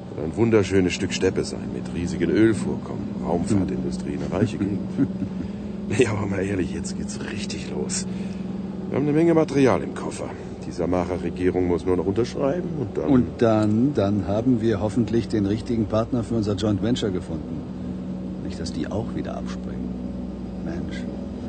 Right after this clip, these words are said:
Speaker 2: wenn du dir überlegst, das ist unser zweiter Versuch. Erst vor ein paar Monaten ist die Sache mit dem Moskauer Joint Venture geplatzt.
Speaker 1: Naja, was lange währt, wird endlich gut. Sowieso sind aller guten Dinge drei.
Speaker 2: Was erzählst du denn da?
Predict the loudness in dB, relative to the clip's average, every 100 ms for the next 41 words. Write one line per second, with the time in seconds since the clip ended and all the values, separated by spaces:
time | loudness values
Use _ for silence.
0 | -8 -4 -2 0 0 0 0 2 0 0
1 | -2 -2 -2 0 2 2 0 -2 0 0
2 | -2 -2 -2 -2 0 -2 -2 -4 -6 -6
3 | -6 -2 -2 2 2 4 4 6 6 4
4 | 2 0 2 0 2 2 4 4 4 2
5 | 2 2 0 0 -2 -2 -2 -2 -2 2
6 | 6 6 6 4 4 6 6 6 4 4
7 | 0 0 0 -2 -4 -4 -4 -4 -4 -4
8 | -6 -8 -2 0 0 0 2 2 2 0
9 | 0 0 0 0 -2 0 2 2 0 0
10 | 2 4 2 2 0 0 0 2 0 2
11 | 4 6 6 4 2